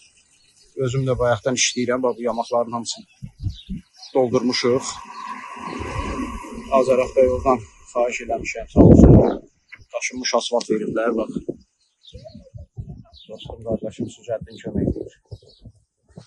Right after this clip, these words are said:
Və biz bu işlərlə məşğul oluruq. Sokarın da, bax, bu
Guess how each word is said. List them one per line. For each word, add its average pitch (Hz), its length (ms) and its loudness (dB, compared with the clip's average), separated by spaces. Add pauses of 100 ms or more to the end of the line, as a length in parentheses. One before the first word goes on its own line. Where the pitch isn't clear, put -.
(180)
Və 127 160 -4
biz 160 160 0 (160)
bu 151 160 0 (400)
işlərlə 143 480 4
məşğul 127 320 2
oluruq. 127 400 2 (1200)
Sokarın 147 420 8
da, 151 140 8
bax, 135 160 4
bu - 400 -2